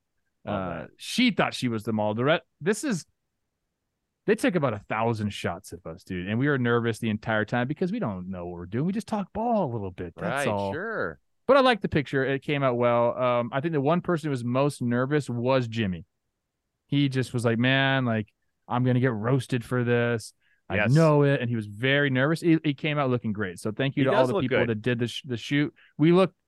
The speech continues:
Speaker 2: done up, but not overdone. I think it looks great.
Speaker 1: The only thing is, is that Jimmy is wearing a generic hat. This is
Speaker 2: He was worried about the hat. He was
Speaker 1: Yeah.
Speaker 2: very worried about the hat, and we, we made him,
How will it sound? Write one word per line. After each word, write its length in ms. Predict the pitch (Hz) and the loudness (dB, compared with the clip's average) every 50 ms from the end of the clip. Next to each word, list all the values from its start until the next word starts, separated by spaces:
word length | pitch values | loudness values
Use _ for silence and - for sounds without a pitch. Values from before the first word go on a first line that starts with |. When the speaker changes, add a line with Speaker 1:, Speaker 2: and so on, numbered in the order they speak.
| _ _ _ _ _ 131 127 120 | _ _ _ _ _ -12 -8 0
Speaker 2:
done 300 | 147 180 190 208 208 185 | 4 4 6 6 4 4
up, 280 | 185 185 196 185 151 | 4 4 4 2 0
but 100 | 151 151 | -4 -4
not 220 | 139 151 147 143 - | -2 0 -2 -2 0
overdone. 720 | 160 170 185 180 165 175 165 151 165 175 175 170 170 170 170 | 2 4 4 4 4 2 0 0 0 0 0 0 0 -2 -2
I 120 | 139 143 | -4 -4
think 180 | - - 156 - | -4 -6 -6 -4
it 60 | 165 | -4
looks 180 | 160 160 - - | -4 -4 -6 -8
great. 220 | - 120 95 - _ _ _ _ _ _ _ _ _ _ _ _ _ _ _ _ _ _ - | -12 -12 -12 -12 _ _ _ _ _ _ _ _ _ _ _ _ _ _ _ _ _ _ -4
Speaker 1:
The 120 | 104 135 | 0 2
only 220 | 165 202 220 170 117 | 2 2 2 -2 -4
thing 240 | - 170 196 220 185 | -2 -4 -4 -2 0
is, 380 | 123 113 117 120 113 101 101 90 | 2 2 2 0 -2 -6 -12 -14
is 140 | 117 107 | -12 -8
that 200 | 110 127 123 110 | -6 -6 -6 -6
Jimmy 440 | 95 87 120 151 160 160 160 156 151 143 - | -8 -6 -4 -4 -4 -2 -4 -4 -6 -6 -4
is 200 | - 123 120 110 | -4 -4 -4 -4
wearing 300 | 117 131 139 139 139 127 | -6 -4 -4 -4 -4 -4
a 60 | 117 | -6
generic 580 | 110 95 110 107 107 117 120 127 127 120 - _ _ _ - | -6 -6 -8 -6 -4 0 0 0 0 0 -4 _ _ _ -6
hat. 240 | 123 131 104 78 - _ - - _ _ _ _ _ _ _ _ _ _ _ _ _ _ _ _ _ _ - | -4 -4 -4 -4 -6 _ -20 -20 _ _ _ _ _ _ _ _ _ _ _ _ _ _ _ _ _ _ -10
This 160 | 110 117 - 123 | -10 -10 -8 -2
is 100 | 127 160 | 2 4
Speaker 2:
He 60 | 170 | 4
was 100 | 160 135 | 4 4
worried 320 | 131 139 156 170 180 170 160 | 4 4 4 4 6 4 4
about 220 | 151 160 156 - | 4 4 2 2
the 80 | 160 143 | 0 0
hat. 360 | 147 151 147 135 120 101 - _ | 2 0 0 0 -2 -4 -6 _
He 180 | - 131 147 165 | -8 -2 -2 0
was 160 | 151 151 127 | 0 0 0
Speaker 1:
Yeah. 240 | 110 120 120 107 101 | 2 4 4 6 6
Speaker 2:
very 300 | 160 170 185 196 196 190 | 6 6 6 6 6 4
worried 160 | 180 190 190 | 4 4 4
about 180 | 180 185 185 175 | 4 2 0 0
the 80 | 175 | -2
hat, 220 | 175 175 180 175 156 | 0 0 0 2 0
and 80 | 143 | 0
we, 200 | 143 143 135 131 123 - - 135 | -2 -2 -2 -4 -6 -10 -12 -6
we 220 | 127 131 127 123 | -4 -2 -2 -2
made 340 | 120 120 123 127 135 143 143 | -2 -2 0 2 2 2 2
him, 160 | 147 143 | 0 -2